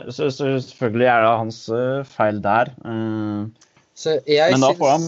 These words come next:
Speaker 1: bare én sjanse da.
Speaker 2: Han
Speaker 1: Han fikk
Speaker 2: fikk
Speaker 1: bare
Speaker 2: én
Speaker 1: én
Speaker 2: sjanse,
Speaker 1: sjanse.
Speaker 2: og jeg,
Speaker 1: Men
Speaker 2: men jeg
Speaker 1: så han fikk
Speaker 2: syns, eh, syns, eh, ja, men det var ikke lagets feil at det ble en rød flagg. Det var lagets feil, men de ville jo bare det beste.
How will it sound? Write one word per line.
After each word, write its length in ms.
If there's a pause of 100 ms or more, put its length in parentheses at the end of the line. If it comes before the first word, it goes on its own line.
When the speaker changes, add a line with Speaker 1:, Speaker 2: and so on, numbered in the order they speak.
Speaker 1:
bare 180
én 200
sjanse 320
da. 60 (500)
Speaker 2:
Han 100
Speaker 1:
Han 80
fikk 80
Speaker 2:
fikk 100
Speaker 1:
bare 100
Speaker 2:
én 160
Speaker 1:
én 60
Speaker 2:
sjanse, 280
Speaker 1:
sjanse. 100 (240)
Speaker 2:
og 60
jeg, 100
Speaker 1:
Men 20
Speaker 2:
men 120
jeg 120
Speaker 1:
så 140
han 100
fikk 40
Speaker 2:
syns, 140
eh, 500 (140)
syns, 280 (140)
eh, 200
ja, 100
men 60
det 80
var 120
ikke 280
lagets 320
feil 160
at 80
det 80
ble 120
en 120
rød 160
flagg. 200
Det 360
var 80
lagets 280
feil, 300
men 180
de 140
ville 220
jo 40
bare 200
det 120
beste. 280